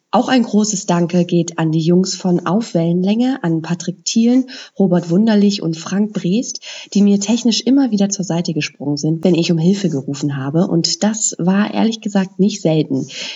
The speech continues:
Ich habe versucht, ihre Ratschläge möglichst gut umzusetzen. Das ist mir nicht immer ganz hundertprozentig gelungen,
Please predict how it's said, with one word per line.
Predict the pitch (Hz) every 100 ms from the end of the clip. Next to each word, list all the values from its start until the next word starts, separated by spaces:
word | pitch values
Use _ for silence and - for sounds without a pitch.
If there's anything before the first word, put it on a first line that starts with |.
| -
Ich | 208
habe | 220 226
versucht, | 208 226 -
ihre | 226 196
Ratschläge | 165 185 - 190 185
möglichst | 180 196 233 233 -
gut | 220 202
umzusetzen. | 180 185 233 214 233 - 254 254
Das | -
ist | 175 -
mir | 202
nicht | 214 -
immer | 254 247
ganz | 233 240 285 -
hundertprozentig | 247 240 - 202 208 202 196
gelungen, | 190 226 311